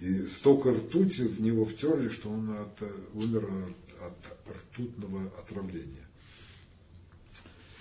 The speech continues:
Вот. И вот там этот, э, чистенький, ми-, большой каменный, подметённый чистенький гроб.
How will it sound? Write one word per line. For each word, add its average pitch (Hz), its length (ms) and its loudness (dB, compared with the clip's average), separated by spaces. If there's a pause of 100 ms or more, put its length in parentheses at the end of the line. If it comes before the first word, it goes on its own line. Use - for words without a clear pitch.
(260)
Вот. 107 280 2
И - 20 4
вот 196 220 10
там 185 180 12
этот, 147 280 6
э, 120 920 6
чистенький, 120 680 4
ми-, 123 340 2
большой 143 580 12
каменный, 127 640 6 (600)
подметённый 120 720 4
чистенький 101 640 -4
гроб. 135 380 6